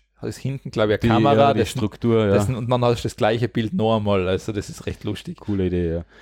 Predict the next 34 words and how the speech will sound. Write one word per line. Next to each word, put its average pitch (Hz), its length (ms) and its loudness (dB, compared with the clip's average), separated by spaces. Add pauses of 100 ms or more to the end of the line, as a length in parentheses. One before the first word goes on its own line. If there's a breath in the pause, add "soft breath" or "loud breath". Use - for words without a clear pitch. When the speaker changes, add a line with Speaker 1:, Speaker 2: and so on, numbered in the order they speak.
(220 loud breath)
Speaker 2:
Ja, 123 200 2
wie 143 60 0
gesagt, 131 360 -2
äh, - 40 -10
acht 113 340 -2
K 117 180 2
Fernseher, 139 560 0
also 107 220 -2
sie 107 160 -2
werden 110 180 4
kommen 135 260 0
in, 107 200 -4
in 104 240 -4
Japan 113 880 -2 (160)
und, 104 280 -2
und, 101 360 -2
und 95 240 -8
Korea, 90 600 0 (460 soft breath)
äh, - 220 -4 (360)
Süd, - 440 -6
nicht 110 200 -6
Nord, 120 260 -2 (680 loud breath)
ähm, 104 580 4 (880)
gibt's - 300 -6
mittlerweile 131 340 2
schon 123 160 -4
ein 113 80 0
paar 101 140 2
Sender, 139 640 0
die, 110 280 2
die 85 220 -4
acht - 220 -4
K 120 200 0
ausstrahlen 120 600 -2